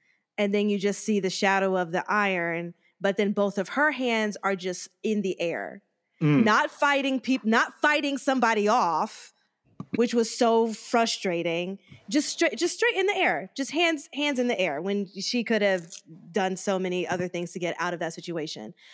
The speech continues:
Speaker 1: So to answer your point, I did not know what was happening, but I read the Wikipedia to try to make sense of that flashback and all of the unt things, 'cause my theories about that were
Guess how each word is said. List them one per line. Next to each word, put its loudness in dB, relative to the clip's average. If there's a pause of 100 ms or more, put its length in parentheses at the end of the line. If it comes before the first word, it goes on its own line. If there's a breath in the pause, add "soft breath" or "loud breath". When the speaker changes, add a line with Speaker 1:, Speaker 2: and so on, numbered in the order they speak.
(120)
Speaker 1:
So 2
to 0
answer 0
your 2
point, -2
I 2
did 0
not 0
know 2
what 2
was -2
happening, 0 (260 soft breath)
but 2
I 4
read -2
the 0
Wikipedia -2
to -6
try -2
to -2
make -4
sense -6
of -6
that -2
flashback 0 (100)
and -6
all -2
of -6
the -2
unt -6 (240)
things, -2
'cause -4
my -2
theories -2
about -4
that -2
were -6